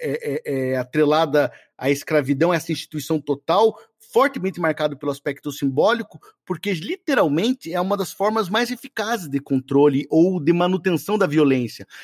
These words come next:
Então, por exemplo, você inferioriza a pessoa desde sempre, assim, marcado por todos os aspectos sociais, calçado, onde veste, onde vai, o que pode falar, como fala, quando fala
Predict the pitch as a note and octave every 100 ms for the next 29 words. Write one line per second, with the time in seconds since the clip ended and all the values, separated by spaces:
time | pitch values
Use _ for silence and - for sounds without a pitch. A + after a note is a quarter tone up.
0 | - D#3 C#3+ F#3+ E3 F#3+ E3+ C3+ D#3 C#3+
1 | - A2+ _ _ D3 D#3+ G3+ G#3+ - A3
2 | F#3+ E3+ B3+ A#3+ - E3 C#3 G#3+ D#3+ C#3+
3 | A#3 C4 G3 F3 D#3+ F3+ - - A3+ G3
4 | D3 C3+ - E3+ F#3 - F3+ F3 - D#3
5 | _ - B3+ B3 G#3 F3+ F3+ E3 D#3 -
6 | E3+ - - D#3 - D3 E3 D#3 C3+ -
7 | - _ - D#3 C3+ - D#3+ E3 D#3 D3
8 | C#3 A#2+ C#3+ D#3+ D#3+ - C#3 B2 A2 D3+
9 | D#3 D#3 C#3 D#3+ D3 C#3+ C#3+ D#3 - E3
10 | D#3+ - D#3 D#3+ D#3 - E3 D3 - D3
11 | D3+ E3 E3+